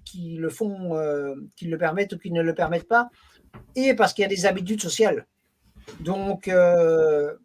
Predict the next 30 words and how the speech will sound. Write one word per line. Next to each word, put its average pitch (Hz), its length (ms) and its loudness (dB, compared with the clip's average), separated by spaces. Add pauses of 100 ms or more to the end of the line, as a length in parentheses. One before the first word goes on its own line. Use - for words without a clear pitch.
(580)
si, 233 500 2
euh, 156 840 4
vous 175 280 0
allez 202 200 8
au 196 40 2
restaurant 196 640 2 (1000)
dans 185 120 0
la 180 100 4
plupart 208 380 4
des 175 140 -6
cas, - 300 2 (600)
euh, 160 340 -4
on 185 80 -8
vous 175 140 -8
demande 196 240 -2
de 196 80 -6
payer 185 260 -2
après. 208 420 2 (560)
Et 175 100 -8
c'est 208 280 0
extrêmement 208 640 2
rare 247 320 4
que 208 80 -8
quelqu'un 202 460 -2
s'en 180 280 -6
aille, 214 300 0
euh, 151 220 0
sans, 165 600 -8
sans 190 260 -8
payer. 208 400 -4